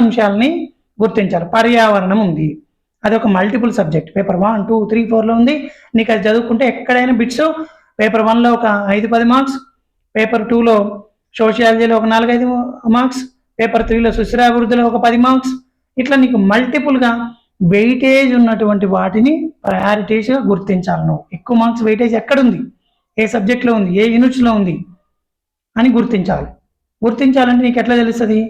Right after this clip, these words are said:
ప్రీవియస్ బిట్స్ని, ప్రీవియస్ పేపర్స్ని బాగా ప్రాక్టీస్ చేయాలి. రీసెంట్గా జరిగిన గ్రూప్ టూ, టూ థౌజండ్ సిక్స్టీన్లో జరిగినటువంటి గ్రూప్ టూలో ఏ యూనిట్లో ఎన్ని మార్క్స్ వచ్చినాయి అని యూనిట్ వైజ్గా ఒక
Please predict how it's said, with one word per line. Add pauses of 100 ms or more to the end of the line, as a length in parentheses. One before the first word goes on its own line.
(280)
ప్రీవియస్
బిట్స్ని, (420)
ప్రీవియస్
పేపర్స్ని (120)
బాగా
ప్రాక్టీస్ (460)
చేయాలి. (840)
రీసెంట్గా
జరిగిన (120)
గ్రూప్
టూ, (520)
టూ (100)
థౌజండ్
సిక్స్టీన్లో
జరిగినటువంటి
గ్రూప్
టూలో (960)
ఏ (260)
యూనిట్లో (640)
ఎన్ని
మార్క్స్
వచ్చినాయి (240)
అని (120)
యూనిట్
వైజ్గా (540)
ఒక